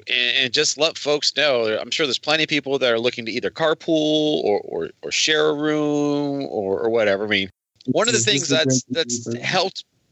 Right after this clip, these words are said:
Speaker 1: that's helped me to travel to so many tournaments I've been able to travel to is the fact that I can generally reach out and find somebody. Uh, I was in Washington, D C for a business trip last year and was able to find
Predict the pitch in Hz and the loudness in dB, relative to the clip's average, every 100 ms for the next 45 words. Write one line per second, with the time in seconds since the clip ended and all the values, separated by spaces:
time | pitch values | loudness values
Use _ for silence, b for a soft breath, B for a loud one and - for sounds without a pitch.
0 | - 160 151 202 180 143 196 208 156 - | -8 -4 -2 -2 -2 -2 0 0 -2 -2
1 | 165 156 135 120 - 170 165 156 139 180 | -2 -2 -2 -4 -4 -4 -6 -8 -6 -4
2 | 156 - 143 135 120 - 165 151 131 113 | -2 -2 0 -2 -4 -2 0 0 0 -2
3 | 95 110 123 139 175 190 - 131 113 _ | -2 -2 -2 -2 -2 -2 0 0 0 _
4 | _ - 185 - 254 - 190 233 185 170 | _ -6 -6 -4 -4 0 0 0 -4 -2
5 | - 185 196 127 123 165 220 139 107 98 | 0 0 0 -6 -2 -2 0 -4 -4 -4
6 | 87 82 76 76 - 127 120 117 113 110 | -4 -4 -8 -12 -6 0 2 2 2 0
7 | 135 165 165 160 143 113 113 139 165 - | 0 0 -2 -4 -8 -14 -4 -2 0 -2
8 | 147 139 - 151 - 135 135 165 151 117 | -6 -2 -2 -2 -2 -2 0 -2 -2 -2
9 | 107 104 101 - 110 104 101 113 113 135 | 0 2 2 0 0 0 0 0 0 0
10 | 123 113 127 120 113 110 101 | 0 -2 0 0 2 0 -2